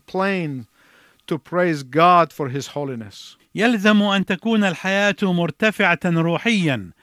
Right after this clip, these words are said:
Speaker 2: حتى يستطيع صاحبها أن يسبح الله لأجل قداسته.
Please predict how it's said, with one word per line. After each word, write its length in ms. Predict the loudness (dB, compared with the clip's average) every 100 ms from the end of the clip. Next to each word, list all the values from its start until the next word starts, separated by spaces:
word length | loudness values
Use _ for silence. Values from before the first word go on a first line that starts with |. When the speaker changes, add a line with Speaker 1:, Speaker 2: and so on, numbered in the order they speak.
| _ _ _ _ _
Speaker 2:
حتى 360 | -2 0 0
يستطيع 600 | -2 -2 -6 -2 -2 0
صاحبها 840 | -2 -4 0 0 0 0 0 -2 -4 -4
أن 120 | -2
يسبح 580 | -4 -2 -2 -2 -4 -4
الله 460 | -2 -2 0 -2
لأجل 420 | -4 -4 -4 -6
قداسته. 720 | -6 -6 -6 -4 -4 -4 -8